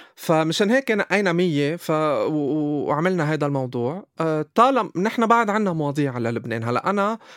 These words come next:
ما رح أجي يعني و-، واستنزف الفكرة. إنه أنا وقت اللي بلاقي إنه الأفكار صاروا كافيين وبينعمل وخلصنا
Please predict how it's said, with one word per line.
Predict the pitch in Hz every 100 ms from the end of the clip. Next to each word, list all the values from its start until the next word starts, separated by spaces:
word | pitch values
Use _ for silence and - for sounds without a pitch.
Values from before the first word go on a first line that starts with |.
| -
ما | 170 214
رح | - -
أجي | 190
يعني | 185 170 151 147
و-، | 139 -
واستنزف | 135 131 139 - 175 196 165 151
الفكرة. | 143 - 147 127 110
إنه | 117 139
أنا | 190
وقت | 175 127
اللي | 170
بلاقي | 160 196 156
إنه | 147 143
الأفكار | - - 190 180
صاروا | - 165 156
كافيين | 160 147 170 170
وبينعمل | 135 143 139 165 165 135
وخلصنا | 131 - 175 - 185 202